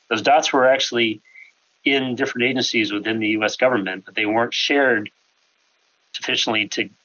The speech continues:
see that, how those dots created a pattern and created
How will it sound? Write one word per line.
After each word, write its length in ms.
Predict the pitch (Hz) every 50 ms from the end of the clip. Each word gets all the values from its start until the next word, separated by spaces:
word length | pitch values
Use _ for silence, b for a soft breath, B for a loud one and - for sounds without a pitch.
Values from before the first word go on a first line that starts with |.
| B B B B _ -
see 300 | - - - 143 135 131
that, 240 | 117 113 113 120 -
how 180 | - 131 123 120
those 180 | 113 110 104
dots 500 | 92 - 117 117 117 - - - - - - b b b b b
created 460 | - - 135 127 127 123 117 117 104
a 40 | 104
pattern 440 | 98 - 127 131 131 120 117 107 104
and 120 | 104 104
created 380 | 104 - 120 110 110 107 101 98